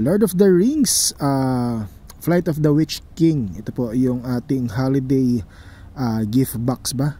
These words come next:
ang tawag dito? Or holiday scene box rather. Alright, game na po tayo, mga kaibigan. So this is Fatal. This is not your ordinary Raz. Sa atin pong Fatal ay mauuna po muna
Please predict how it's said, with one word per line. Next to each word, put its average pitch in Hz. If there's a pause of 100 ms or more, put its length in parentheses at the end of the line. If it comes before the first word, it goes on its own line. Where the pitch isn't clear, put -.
(120)
ang 120
tawag 117
dito? 135 (320)
Or 104
holiday 160
scene 151
box -
rather. 98
Alright, 175
game 151
na 170
po 175
tayo, 165
mga 156
kaibigan. 147
So 147
this 156
is 165
Fatal. 160 (560)
This 190
is -
not 165
your 131
ordinary 139
Raz. 165
Sa 120
atin 123
pong 110
Fatal 170
ay 165
mauuna 175
po 196
muna 196